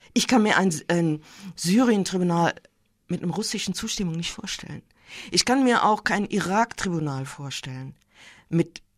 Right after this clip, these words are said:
vom Sicherheitsrat eingerichtet. Kann ich mir nicht vorstellen. Und ich kann mir auch nicht vorstellen, dass es gelingen könnte, I-S-Führungspersonal festzunehmen.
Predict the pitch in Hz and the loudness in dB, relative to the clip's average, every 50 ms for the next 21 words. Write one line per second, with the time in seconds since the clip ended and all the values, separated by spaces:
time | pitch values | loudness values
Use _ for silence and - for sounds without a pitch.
0 | _ _ _ - - - 180 170 156 147 180 165 175 156 143 135 - - - 135 | _ _ _ -10 -4 -2 0 0 0 -2 -2 -2 -2 -4 -4 -4 -6 -8 -10 -10
1 | 127 123 131 - - - - 135 131 135 131 127 - 123 - - - - 156 - | -12 -12 -12 -14 -14 -12 -12 -10 -10 -10 -12 -14 -14 -16 -16 -16 -18 -18 -20 -10
2 | - - 175 170 - - - - 170 - - 180 165 160 156 156 151 - - - | -6 -4 -4 -4 -6 -12 -14 -12 -12 -12 -12 -12 -12 -12 -12 -14 -16 -18 -20 -20
3 | - - 160 151 - - - - 151 139 147 165 _ _ _ _ _ _ _ _ | -18 -16 -14 -14 -14 -16 -16 -18 -20 -20 -20 -20 _ _ _ _ _ _ _ _
4 | _ _ _ _ _ _ _ _ _ _ _ _ - - - - - - 180 175 | _ _ _ _ _ _ _ _ _ _ _ _ -20 -20 -20 -16 -6 -2 0 0
5 | 165 - - 202 208 202 175 117 147 143 147 175 208 - - - - 214 208 208 | 0 0 -2 0 0 2 2 0 0 -2 -2 -2 -4 -4 -6 -6 -6 -4 -4 -4
6 | - - - 196 190 190 185 160 156 143 - 160 - - 156 143 156 185 202 196 | -6 -8 -6 -6 -6 -6 -6 -6 -6 -6 -6 -8 -8 -8 -6 -4 -2 -2 -2 -2
7 | 196 180 - 180 175 170 170 - 175 170 160 165 - _ _ _ _ _ _ _ | -2 -4 -4 -4 -4 -4 -4 -4 -4 -6 -6 -8 -12 _ _ _ _ _ _ _
8 | _ _ _ _ _ _ _ _ _ _ _ - - - - - - _ _ - | _ _ _ _ _ _ _ _ _ _ _ -20 -20 -20 -20 -20 -20 _ _ -12
9 | - - 170 175 - - 156 180 180 - - - - - - _ _ _ _ _ | -4 -2 -2 -2 0 0 0 2 2 2 2 0 -2 -4 -8 _ _ _ _ _
10 | - - - 190 190 175 - 131 120 - - - - 139 131 127 117 131 127 123 | -10 -4 0 2 2 2 0 -2 -4 -4 -6 -8 -8 -8 -6 -6 -6 -6 -6 -6
11 | 127 123 120 127 - - - 135 - - - - - - 131 110 107 107 151 - | -8 -8 -10 -12 -12 -12 -8 -6 -6 -6 -6 -8 -10 -12 -12 -12 -12 -14 -16 -18